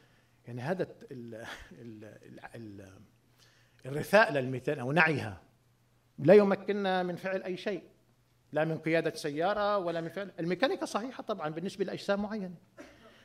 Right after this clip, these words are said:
ما بطل هو البارادايم اللي جعل ناس مثل، مثل هوبس ولوك وبعده يطبقون نظريات الحركة والقصور الذاتي والجاذبية على القضايا العلمية، على قضايا المجتمع.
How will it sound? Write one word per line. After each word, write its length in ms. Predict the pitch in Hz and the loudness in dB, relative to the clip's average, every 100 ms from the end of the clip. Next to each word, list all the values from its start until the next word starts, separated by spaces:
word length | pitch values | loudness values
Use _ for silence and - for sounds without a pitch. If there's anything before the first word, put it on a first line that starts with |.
| - | 6
ما 180 | 170 196 | 10 12
بطل 340 | 233 269 220 | 12 12 10
هو 220 | 185 196 | 12 12
البارادايم 680 | 208 - 254 240 190 180 190 | 12 12 12 12 12 12 10
اللي 160 | 175 180 | 4 6
جعل 380 | 226 190 196 196 - - _ _ | 6 6 4 0 -14 -20 _ _
ناس 360 | 165 226 226 190 | 6 8 8 2
مثل، 500 | 190 180 156 147 139 131 123 - - - - _ - | 4 4 4 0 -2 -4 -8 -18 -20 -20 -20 _ -4
مثل 260 | 180 196 | 2 2
هوبس 400 | 165 220 226 - | 8 8 6 2
ولوك 520 | 180 165 185 - - - - _ _ _ _ _ _ _ _ | 4 6 6 4 -8 -20 -20 _ _ _ _ _ _ _ _
وبعده 420 | 160 165 175 190 185 | -2 6 8 8 4
يطبقون 840 | 185 214 165 196 - 277 226 160 | 6 4 4 2 2 2 2 0
نظريات 800 | 165 175 190 220 226 175 - - - _ _ _ _ - | 0 0 2 4 4 4 -4 -20 -20 _ _ _ _ -4
الحركة 640 | 170 - 208 196 190 170 | -4 4 4 6 4 2
والقصور 1700 | 165 151 147 143 139 139 143 - - - 120 - - 170 180 - 220 | 4 2 2 0 -2 -4 -10 -18 -20 -20 -16 -10 -6 -4 0 6 6
الذاتي 480 | 185 160 202 190 170 | 6 6 6 4 4
والجاذبية 720 | 170 180 185 175 175 202 220 | 4 6 4 4 2 2 4
على 200 | 196 220 | 4 4
القضايا 360 | 220 220 233 226 | 2 2 2 2
العلمية، 460 | 220 240 262 180 | 0 -4 -8 -8
على 180 | 151 180 | 0 2
قضايا 280 | 185 196 214 | 4 4 6
المجتمع. 460 | 226 233 156 127 | 4 0 -4 -8